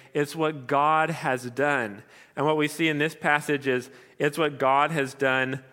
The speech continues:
through Christ. And so we'll pick it up in Colossians chapter one, uh, verse nineteen.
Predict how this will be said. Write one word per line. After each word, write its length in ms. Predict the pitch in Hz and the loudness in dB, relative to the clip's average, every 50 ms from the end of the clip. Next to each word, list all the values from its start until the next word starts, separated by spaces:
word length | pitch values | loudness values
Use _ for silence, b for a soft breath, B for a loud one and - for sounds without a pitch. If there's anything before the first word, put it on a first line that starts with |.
| B B B _ | B B B _
through 360 | - - - 143 151 151 147 | -18 -8 -4 -2 -2 -2 -2
Christ. 720 | - - - 151 143 127 - - - - - - - - _ B B B B B B B | -4 -2 0 0 0 0 -2 -6 -10 -14 -18 -20 -20 -20 _ B B B B B B B
And 380 | 143 151 156 160 156 156 160 | 2 2 4 4 2 0 0
so 380 | 156 - 185 170 165 165 160 - - - - - - - _ _ _ _ _ _ _ _ _ _ _ - - _ - | 0 0 2 2 2 2 -2 -6 -14 -20 -20 -20 -20 -20 _ _ _ _ _ _ _ _ _ _ _ -20 -20 _ -20
we'll 100 | 226 175 | -20 -8
pick 220 | - 190 180 180 | -6 -4 -2 2
it 60 | 170 | 2
up 180 | 160 170 170 165 | 2 2 2 0
in 100 | 151 139 | -4 -6
Colossians 580 | - - 151 147 143 147 160 - 156 143 135 - | -6 -2 0 2 2 2 0 -2 -4 -6 -6 -6
chapter 400 | - - 143 135 135 - 139 127 | -2 -2 0 0 0 -2 -4 -4
one, 380 | 123 131 143 139 131 123 127 - - 147 139 B B B B B B B B B B B B B _ _ _ _ _ _ _ _ _ _ _ _ _ _ _ _ _ _ _ _ _ _ _ _ _ | -2 0 0 0 0 0 -2 -4 -8 -12 -14 B B B B B B B B B B B B B _ _ _ _ _ _ _ _ _ _ _ _ _ _ _ _ _ _ _ _ _ _ _ _ _
uh, 260 | - 135 113 113 110 | -6 -2 -2 -2 -2
verse 360 | 107 110 135 139 147 147 139 139 | -2 -2 -2 -2 -2 -2 -4 -4
nineteen. 800 | 139 135 131 127 131 135 - - 151 143 135 120 117 120 143 | -2 -2 -2 -2 -4 -6 -8 -6 -6 -4 -4 -6 -6 -8 -12